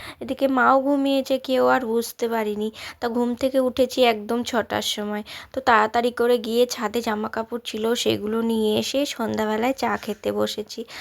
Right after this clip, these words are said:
আর এই যে চা খেয়ে নিয়ে এই যে একটু গল্প করছিলাম, একটা দাদু এসেছিল। আর এদিকে দেখো, পেঁয়াজ, আলু, ডিম ভাজা সব কিছু রেডি হয়ে গেছে। তো এইভাবে না একটা ভাজা করলে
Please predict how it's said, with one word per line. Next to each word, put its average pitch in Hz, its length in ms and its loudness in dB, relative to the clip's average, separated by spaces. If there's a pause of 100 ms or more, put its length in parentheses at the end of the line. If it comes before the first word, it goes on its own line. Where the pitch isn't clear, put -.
(200)
আর 233 140 0
এই 247 100 4
যে 262 140 0
চা 233 360 4
খেয়ে 240 300 0
নিয়ে 247 300 0 (360)
এই 226 160 -2
যে 233 140 -4
একটু 233 260 -6
গল্প 220 380 0
করছিলাম, 247 400 -2
একটা 247 200 -2
দাদু 226 340 0
এসেছিল। 247 420 0
আর 285 140 6
এদিকে 226 160 -2 (120)
দেখো, 220 280 -4
পেঁয়াজ, 226 640 0
আলু, 220 500 2
ডিম 214 340 -2
ভাজা 226 480 0 (320)
সব 269 360 4
কিছু 269 280 -2
রেডি 233 340 4
হয়ে 254 240 4
গেছে। 254 380 -2 (360)
তো 269 140 2
এইভাবে 269 500 2
না 320 140 2
একটা 262 220 -2
ভাজা 240 440 -2
করলে 254 480 2